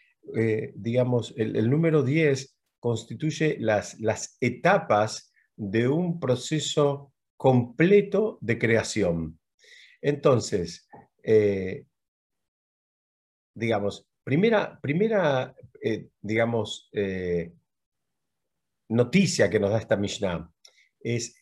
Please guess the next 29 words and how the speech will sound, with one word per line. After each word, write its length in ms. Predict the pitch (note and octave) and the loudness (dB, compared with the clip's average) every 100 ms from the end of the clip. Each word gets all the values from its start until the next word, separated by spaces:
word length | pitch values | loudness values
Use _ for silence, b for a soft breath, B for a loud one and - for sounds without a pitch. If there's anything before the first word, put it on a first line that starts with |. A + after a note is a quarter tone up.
| _ | _
que 140 | - C#3+ | 0 0
hasta 280 | - D3 C#3 | 2 0 0
que, 300 | D3+ - - _ - | -2 -4 -18 _ -8
hasta 280 | A#2 - | -6 -4
que 120 | C3+ D3+ | 0 2
el 120 | D3 | 2
mal 560 | E3+ A3+ A#3 F#3+ C#3 | 2 4 6 6 6
no 140 | D3+ G#3 | 4 4
atravesó 840 | F#3 E3+ D3 C#3 - C#3 G2+ - _ _ _ _ | 4 4 4 4 2 2 2 0 _ _ _ _
esos 380 | C#3+ D3 C#3 G2 | -2 2 0 0
diez 340 | C#3+ G3 E3+ | 2 2 2
niveles, 800 | D3+ C#3 E3 G#2+ G2 G2 G#2+ - _ _ - | 2 4 4 4 2 0 -4 -12 _ _ -2
¿no? 180 | B2 F3+ | 2 2
Está 240 | C3 - | 2 0
haciendo 260 | E3 F3+ F#3+ | 0 0 0
un 60 | F3+ | 2
anclaje 480 | C3+ C3 F3+ F3+ | 2 2 0 0
la 120 | E3 B2 | 0 0
Mishnah 340 | A#2+ - D3+ | -2 0 0
con 180 | D3+ B2 | 0 0
el 140 | A2+ | 0
número 320 | B2+ C3 B2 | 0 2 2
diez. 520 | A2 G#2+ E2+ - - b b b _ | 2 0 0 -4 -12 b b b _
Y 140 | A2 A2 | -4 0
sabemos 420 | A#2 C3+ F3 E3+ | 2 2 2 0
que 100 | C3+ | 0
el 60 | |
número 280 | C3 C3+ C3 | 0 0 0
diez 480 | B2+ C#3 D#3+ D#3+ | 2 2 0 -2